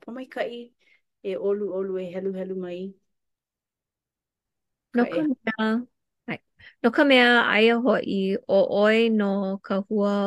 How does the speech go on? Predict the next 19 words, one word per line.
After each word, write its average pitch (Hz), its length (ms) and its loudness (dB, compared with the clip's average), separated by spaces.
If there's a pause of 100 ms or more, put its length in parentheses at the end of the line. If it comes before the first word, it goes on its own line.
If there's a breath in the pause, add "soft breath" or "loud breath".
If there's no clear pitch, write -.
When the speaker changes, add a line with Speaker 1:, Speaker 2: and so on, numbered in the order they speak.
(220)
Speaker 2:
a - 200 -6
kaʻu 180 500 -4 (180)
pūhaka, 208 680 -2 (520 soft breath)
a 185 120 -2
he 190 220 4
mamo 196 480 4
nō 190 220 0 (180)
au 180 540 0
nā 170 180 -2
Iosepa. 185 800 -4 (480 soft breath)
Ka 196 140 0
mea 190 380 4
i 190 200 0
lawe 180 340 2
pio 208 400 -2
ʻia 185 380 -4
aku 180 260 -4
i 175 200 -2
Aikupita. - 760 -6